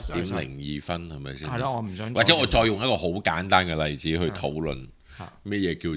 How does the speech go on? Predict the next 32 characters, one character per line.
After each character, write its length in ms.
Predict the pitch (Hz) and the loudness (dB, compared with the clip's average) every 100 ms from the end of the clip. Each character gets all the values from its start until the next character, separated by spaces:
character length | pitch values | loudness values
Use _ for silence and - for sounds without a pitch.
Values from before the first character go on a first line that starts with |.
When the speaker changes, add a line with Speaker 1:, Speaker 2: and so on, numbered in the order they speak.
| 73 | -4
Speaker 1:
做 160 | 67 52 50 _ _ _ | -8 -8 -14 _ _ _
容 320 | 82 73 71 | -8 -6 -8
易 160 | 73 78 | -4 -2
理 200 | 71 78 | 0 2
解 100 | 73 | 4
嘅 280 | 67 82 78 | 4 4 0
fashion。 420 | - 78 - - - - - | -2 -4 -4 -10 -10 -20 -20
Speaker 2:
嗯。 320 | - 113 95 90 - - - _ - | -16 -14 -14 -18 -20 -20 -20 _ -12
Speaker 1:
所 240 | - 120 | -4 0
有 100 | 160 107 | 2 2
嘅 100 | 92 | 2
靚， 360 | 104 98 95 92 - | 2 2 2 0 0
即 140 | 185 | 2
係 40 | |
所 160 | - 127 | 4 4
有 80 | 127 | 4
出 160 | - 139 | 0 -4
名 120 | 92 85 101 | 0 0 0
嘅 80 | 87 | -4
名 200 | 71 64 | -4 -6
牌 180 | 67 67 | -6 -2
手 180 | 76 | -2
袋， 120 | 78 76 | 0 0
Speaker 2:
係。 120 | 71 87 - - - | -2 -6 -20 -12 0
Speaker 1:
其 60 | |
實 80 | 90 | 2
佢 140 | 87 95 | 2 2
都 100 | 117 | 2
係 80 | |
一 20 | 98 | 2
個 120 | |
好 100 | 90 | -4